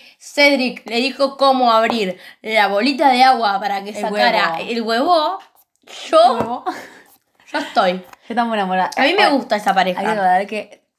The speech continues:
Speaker 2: gran
Speaker 1: Además es
Speaker 2: parte,
Speaker 1: Robert Pattinson.
Speaker 2: hay que, hay que, sí, hay que aclarar que gran
Speaker 1: Además
Speaker 2: parte
Speaker 1: porque son lindos y la gente linda
Speaker 2: y gran
Speaker 1: a
Speaker 2: parte
Speaker 1: veces
Speaker 2: porque es Cedric y todo el mundo ama a Cedric. Es
Speaker 1: No,
Speaker 2: imposible.
Speaker 1: no lo amo, pero
Speaker 2: Te cae
Speaker 1: bien.
Speaker 2: bien.
Speaker 1: Me cae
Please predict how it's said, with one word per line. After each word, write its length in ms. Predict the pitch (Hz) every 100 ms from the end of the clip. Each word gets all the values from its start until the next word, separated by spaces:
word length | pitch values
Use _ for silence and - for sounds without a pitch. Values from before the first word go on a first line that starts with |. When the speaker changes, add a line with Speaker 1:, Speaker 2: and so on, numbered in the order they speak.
| _ -
Speaker 2:
gran 160 | 202 208
Speaker 1:
Además 40 |
es 60 | 294
Speaker 2:
parte, 160 | 240 240
Speaker 1:
Robert 180 | 247 233
Pattinson. 320 | 202 185 180
Speaker 2:
hay 80 | 202
que, 180 | 202 185
hay 100 | 214 220 -
que, 60 |
sí, 240 | - 160 160 -
hay 120 | 170
que 60 |
aclarar 200 | 175 170
que 100 | 175 262
gran 120 | 302
Speaker 1:
Además 140 | 427 415
Speaker 2:
parte 120 | -
Speaker 1:
porque 200 | 339 214
son 180 | 294 285
lindos 440 | 262 240 208 190
y 20 | 208
la 100 | 220
gente 260 | 302 311
linda 440 | 285 294 302 269 240
Speaker 2:
y 140 | 220
gran 160 | 226 269
Speaker 1:
a 40 |
Speaker 2:
parte 140 | 262 269
Speaker 1:
veces 60 | 262
Speaker 2:
porque 100 | 220
es 140 | -
Cedric 360 | - 208 190 175
y 40 |
todo 140 | 180 196
el 60 |
mundo 200 | 196 196
ama 120 | 170 165
a 60 |
Cedric. 480 | - 165 160 160 156
Es 100 | -
Speaker 1:
No, 60 | 185
Speaker 2:
imposible. 360 | 180 339 403 381
Speaker 1:
no 60 |
lo 60 | 339
amo, 320 | 311 233 202
pero 380 | 185 190 185 170
Speaker 2:
Te 120 | - 214
cae 140 | 214
Speaker 1:
bien. 340 | 185 170 156 165
Speaker 2:
bien. 100 | 240
Speaker 1:
Me 80 |
cae 100 | 285